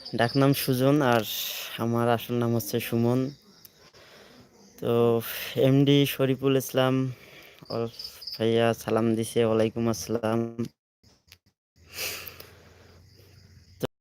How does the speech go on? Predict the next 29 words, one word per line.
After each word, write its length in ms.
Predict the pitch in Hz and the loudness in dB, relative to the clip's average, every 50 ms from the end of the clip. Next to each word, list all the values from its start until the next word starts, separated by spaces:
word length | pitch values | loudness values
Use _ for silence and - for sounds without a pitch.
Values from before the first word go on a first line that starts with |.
| _ _ _ _ | _ _ _ _
আমার 140 | 139 139 139 139 | 0 2 4 6
লাইভটা 280 | 135 135 - - 143 139 123 | 4 4 4 2 0 2 4
যারা 140 | 131 131 135 127 | 4 4 4 4
যেখান 200 | 131 127 139 135 131 | 2 0 0 -4 -2
থেকে 140 | - 135 143 127 135 | 0 -2 2 2 2
দেখতেছেন 340 | 120 - 135 123 - 139 135 123 | 0 0 -6 -4 -2 0 2 2
অবশ্যই 600 | 120 113 127 131 127 - - - 139 135 135 135 131 123 117 | 2 2 2 2 0 -2 -6 -2 2 2 4 4 2 4 4
জানাবেন, 320 | 120 117 120 117 120 120 123 | 4 4 4 4 2 2 2
আর 60 | 123 120 120 | 2 2 2
আমার 140 | 120 120 117 | 2 2 2
লাইভটা 200 | 113 113 110 - 123 - | 0 -2 -2 -4 -10 -10
একটু 120 | _ - 117 - | _ -10 -8 -2
শেয়ার 160 | - 120 117 | -2 -2 -2
করবেন 240 | - 117 117 117 117 110 113 | 0 0 0 0 0 0 -2
ভাই। 140 | 107 104 104 - - - _ _ _ _ - - _ _ - - _ _ _ _ | -4 -4 -6 -8 -14 -20 _ _ _ _ -20 -20 _ _ -20 -20 _ _ _ _
আমার 360 | - 110 110 110 113 110 110 104 - - - - - - - - - - - - - - - - | -6 -2 0 2 2 2 2 0 -2 -6 -10 -8 -8 -10 -10 -12 -14 -16 -18 -20 -20 -20 -16 -6
চ্যানেল 260 | - 117 117 117 113 117 | -2 0 0 0 0 0
হয়তো 220 | 117 113 - - 120 117 117 - - | -2 -4 -2 -2 -2 -2 -2 -4 -6
কিছুদিন 340 | 123 - - 120 117 123 123 120 | -8 -8 -6 -4 -2 0 2 2
আগেই 180 | 110 113 123 117 - | 2 2 0 -2 -2
খোলা, 200 | - 120 113 113 110 113 | -2 0 2 2 2 0
নতুন 220 | 113 - - 117 117 113 | -2 -4 -2 -2 0 0
আমি। 180 | 110 110 107 110 131 156 - - - - - - - - - - - - - - - - - - - - - _ _ | 2 0 0 -2 -4 -6 -12 -16 -16 -18 -18 -18 -18 -18 -18 -18 -18 -20 -20 -20 -20 -20 -20 -20 -20 -20 -20 _ _
তো 60 | - 117 110 - | -4 -4 -2 0
চ্যানেলে 300 | - 120 123 123 123 131 123 - | 0 2 2 2 2 2 2 0
কাজ 120 | 123 117 - - | -2 -2 -2 -4
করতেছি, 380 | 139 - - 135 127 - - 131 120 123 | -8 -6 -4 -6 -6 -4 -4 -4 -4 -4
কিন্তু 220 | 127 - 123 123 120 120 110 - - - - - - - 110 - _ | -4 -4 -2 -2 0 -2 -2 -4 -6 -14 -20 -20 -20 -20 -20 -20 _
ফানি 220 | - - 117 120 | -8 -4 0 0